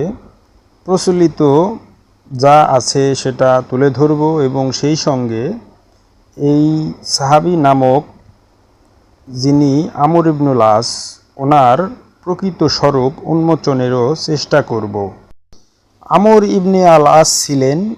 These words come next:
আরব সেনাবাহিনীর একজন সেনাপ্রধান, যিনি ছয়শত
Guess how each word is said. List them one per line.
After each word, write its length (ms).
আরব 320
সেনাবাহিনীর 680
একজন 360
সেনাপ্রধান, 680
যিনি 360
ছয়শত 460